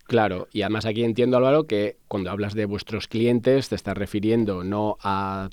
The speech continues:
tú o yo como individuos, sino que estamos viendo entidades financieras que se acercan a los activos digitales y siendo un custodio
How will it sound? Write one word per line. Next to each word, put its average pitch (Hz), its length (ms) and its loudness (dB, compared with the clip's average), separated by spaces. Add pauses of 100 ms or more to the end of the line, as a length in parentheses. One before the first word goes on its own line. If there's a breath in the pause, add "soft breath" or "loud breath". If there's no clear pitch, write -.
tú 107 220 2
o 101 60 0
yo 110 240 -2
como 104 240 -2
individuos, 117 800 0
sino 98 320 -4
que 90 100 -10
estamos 95 340 -8
viendo 113 400 -2
entidades 90 500 -8
financieras 147 880 4
que 95 100 -10
se 98 60 -10
acercan 90 380 -8
a 92 80 -6
los 90 440 -8
activos 87 480 -10
digitales 147 1000 2
y 98 380 -4
siendo 92 300 -4
un 101 100 -4
custodio 101 680 2